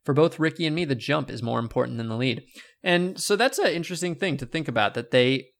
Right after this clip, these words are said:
that he took smaller, shorter leads because he didn't wanna put his body through the, um, process of having to dive back head first over and over and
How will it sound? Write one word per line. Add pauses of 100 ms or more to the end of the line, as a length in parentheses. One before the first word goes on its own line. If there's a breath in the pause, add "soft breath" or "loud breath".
(160)
that
he
took
smaller,
shorter
leads
because
he
didn't
wanna (100)
put
his
body
through
the, (100)
um,
process
of
having
to
dive (100)
back
head
first
over
and
over
and